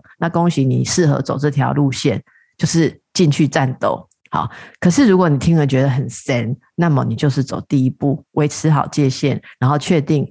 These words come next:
到底你自己有没有问题。如果你也认同自己有问题，不足的地方，那我们就去把自己充实学习。如果你认为自己没有学习，那你需要就是界限。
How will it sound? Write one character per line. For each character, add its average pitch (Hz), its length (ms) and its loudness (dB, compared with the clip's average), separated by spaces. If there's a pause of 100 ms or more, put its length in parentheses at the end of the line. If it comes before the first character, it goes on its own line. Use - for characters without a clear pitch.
到 143 140 -2
底 131 100 -2
你 104 80 -2
自 139 140 -4
己 - 120 -10
有 - 80 -6
没 131 120 -2
有 131 100 0
问 123 240 0
题。 - 240 -8 (160)
如 180 100 4
果 196 120 4
你 202 80 6
也 175 100 4
认 160 160 0
同 135 180 2
自 127 160 -2
己 135 60 4
有 127 100 0
问 139 220 0
题， 131 100 0
不 175 140 0
足 139 200 -2
的 139 40 0
地 139 180 0
方， 131 220 -2
那 143 80 0
我 127 60 -2
们 113 100 -10
就 135 100 -6
去 - 140 -10
把 - 140 -12
自 135 160 -8
己 - 320 -8
充 156 240 2
实 - 240 0
学 131 200 2
习。 127 240 -4 (200)
如 214 100 2
果 233 80 4
你 160 80 4
认 156 160 2
为 139 80 0
自 143 140 -4
己 139 100 2
没 117 140 2
有 123 100 2
学 120 160 -2
习， 123 140 -2
那 147 100 0
你 123 100 -2
需 - 200 -2
要 127 80 0
就 127 80 2
是 123 80 0
界 127 200 0
限。 113 240 -4